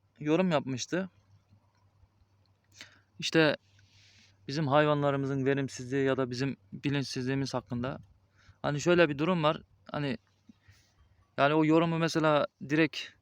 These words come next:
silip hiç görmemiş gibi yapmak da var. Mesela yorumu üzerine alınıp ona göre bir cevap üretmek de var mesela. Ben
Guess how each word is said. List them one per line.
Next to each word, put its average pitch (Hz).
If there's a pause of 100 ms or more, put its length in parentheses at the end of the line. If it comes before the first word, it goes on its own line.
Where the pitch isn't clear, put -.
(140)
silip 147
hiç 151
görmemiş 151
gibi 143
yapmak 160
da 127
var. 143
Mesela 139 (120)
yorumu 170
üzerine 165
alınıp 165 (1000)
ona 180
göre 170 (380)
bir 147
cevap 160
üretmek 165
de 139
var 123
mesela. 131
Ben 156